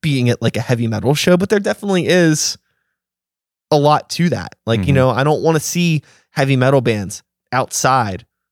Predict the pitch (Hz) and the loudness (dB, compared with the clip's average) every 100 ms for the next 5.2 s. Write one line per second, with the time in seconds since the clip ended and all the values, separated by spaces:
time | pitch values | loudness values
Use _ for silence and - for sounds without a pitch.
0 | _ _ _ _ 123 123 120 117 - _ | _ _ _ _ 0 2 2 0 -6 _
1 | _ _ _ _ 180 170 180 185 135 143 | _ _ _ _ -6 -6 -2 0 0 0
2 | - 185 165 - 127 156 - - 113 127 | -2 -2 -2 -2 -2 -2 -4 -12 -8 -4
3 | 127 135 120 _ _ _ _ _ _ _ | -2 -2 -4 _ _ _ _ _ _ _
4 | _ _ _ _ _ _ - 160 - 143 | _ _ _ _ _ _ -2 -2 0 -2
5 | - 139 | -2 -6